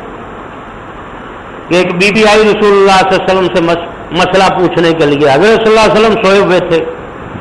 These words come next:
نبی سویا ہوا ہو تو امتی اسے جگانے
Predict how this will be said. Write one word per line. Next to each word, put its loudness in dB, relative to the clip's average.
نبی 2
سویا 4
ہوا 2
ہو 2
تو -2
امتی 2
اسے 2
جگانے 2